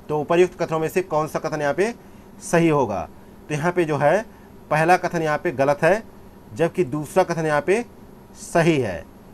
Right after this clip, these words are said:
दूसरा कथन यहाँ पे सही है, पहला यहाँ पे गलत है, क्योंकि जो है सिख धर्म को नुकसान पहुँचाने वाले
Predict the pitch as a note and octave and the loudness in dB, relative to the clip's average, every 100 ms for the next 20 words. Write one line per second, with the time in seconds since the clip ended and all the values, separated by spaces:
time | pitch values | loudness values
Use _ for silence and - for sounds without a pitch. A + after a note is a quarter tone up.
0 | - - - C#3+ C#3+ F#3+ E3 D#3+ D3+ C#3+ | -20 -20 -10 -10 0 0 0 0 0 0
1 | F#3 - C#3+ C#3 - D3 D#3 D3 C#3+ F#3+ | -2 -2 0 0 2 2 4 2 0 -2
2 | B3+ - - - A#2+ D3 C#3 G#2+ E2+ - | -2 -8 -20 -12 -2 0 0 -2 -10 -14
3 | - - - E3 D#3+ G3 E3 D3 F3 A3 | -20 -20 -8 -4 0 2 4 4 2 0
4 | - - - - F#3+ G3 D#3 E3 F#3 F#3+ | -10 -20 -18 0 2 2 0 0 2 2
5 | F#3 E3 - F3 F3+ E3 E3 D#3+ E3 D#3 | 2 0 0 0 0 -2 0 0 2 2
6 | E3+ | 0